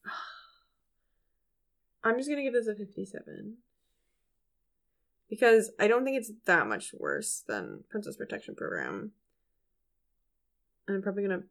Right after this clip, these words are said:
change these because I'm probably gonna put Camp Rock a notch higher than Princess Protection Program. And I'm probably gonna put Princess Protection Program below Wizards of Waverly Place. But I don't feel, oh, no, I'll just do it right now, whatever.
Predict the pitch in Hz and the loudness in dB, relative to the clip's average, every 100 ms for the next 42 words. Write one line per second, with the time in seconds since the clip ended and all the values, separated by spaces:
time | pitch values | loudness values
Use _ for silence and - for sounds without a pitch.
0 | _ - - 180 180 - 113 92 - - | _ -12 -6 -4 -6 -6 -4 -4 -8 -14
1 | - _ _ - 196 196 110 - - 190 | -18 _ _ -6 -4 -2 -4 -6 -2 -2
2 | 196 185 175 160 - - - - 69 - | 0 0 0 0 -4 -6 -8 -4 -6 -8
3 | _ _ - 185 180 95 - - - - | _ _ -4 -2 0 -2 -2 -4 -8 -8
4 | 73 - - - 214 214 226 220 - - | -6 -8 -10 -12 -12 -14 -18 -18 -20 -20
5 | - - - - _ _ _ _ _ - | -20 -20 -20 -20 _ _ _ _ _ 0
6 | 196 185 143 - - 208 214 196 370 370 | 0 2 -2 -4 -10 -10 -6 4 8 8
7 | 302 311 302 277 196 170 165 139 - - | 10 8 8 8 8 8 6 4 0 -4
8 | - 170 165 180 294 285 - - - - | 0 2 4 6 6 6 -2 -14 -20 -20
9 | - _ - 285 320 302 320 247 214 220 | -20 _ 8 12 12 12 8 6 4 -2
10 | 196 - - 165 - - 76 92 76 82 | -6 -10 -12 -10 -10 -8 -8 -6 -6 -6
11 | - | -6